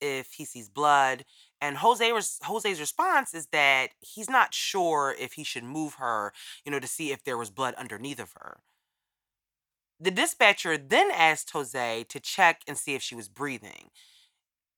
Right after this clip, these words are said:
because apparently no one had attempted to see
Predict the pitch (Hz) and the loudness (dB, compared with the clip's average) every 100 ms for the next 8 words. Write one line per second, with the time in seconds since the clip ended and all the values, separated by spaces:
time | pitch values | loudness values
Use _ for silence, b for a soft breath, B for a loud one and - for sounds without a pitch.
0 | _ 170 180 180 214 208 190 170 156 156 | _ -4 -2 -2 0 0 2 0 2 2
1 | 151 143 139 131 127 127 131 113 113 _ | 2 4 4 4 0 -6 -4 -4 -6 _
2 | - - 151 127 127 - 120 - 170 131 | -18 -8 -8 -6 -8 -10 -10 -8 -6 -8
3 | 123 | -10